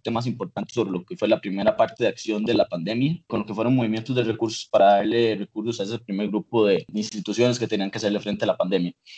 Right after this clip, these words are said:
Luego, ya estando yo en la Asamblea Legislativa, habiendo regresado a Costa Rica, en jul-, en junio de este año se tramitó el, el segundo presupuesto extraordinario, el, el, a lo que llamo yo el segundo extraordinario A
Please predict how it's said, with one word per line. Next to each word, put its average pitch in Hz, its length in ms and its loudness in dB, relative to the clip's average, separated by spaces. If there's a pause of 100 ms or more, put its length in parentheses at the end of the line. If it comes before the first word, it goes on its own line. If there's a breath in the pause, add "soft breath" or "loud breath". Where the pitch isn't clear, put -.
(260 loud breath)
Luego, 165 420 8
ya 143 240 6
estando 151 460 0
yo 139 280 4
en 147 80 -2
la 139 80 -2
Asamblea 113 320 -4
Legislativa, 139 540 0
habiendo 131 240 2
regresado 131 360 0
a 139 60 -6
Costa 151 220 0
Rica, 156 320 -2
en 156 100 -2
jul-, 139 340 2
en 113 180 -4
junio 143 420 2
de 127 120 0
este 123 220 -2
año 143 320 2
se 123 120 -6
tramitó 113 640 2
el, 123 200 2
el 110 180 -2
segundo 131 520 2 (120)
presupuesto 123 500 -2
extraordinario, 123 640 2
el, - 100 -4 (160)
el, 117 140 0
a 107 240 0
lo 117 100 -2
que 113 120 -8
llamo 127 460 0 (280)
yo 131 360 2 (220)
el 123 140 2
segundo 131 340 4
extraordinario 127 680 2
A 165 280 2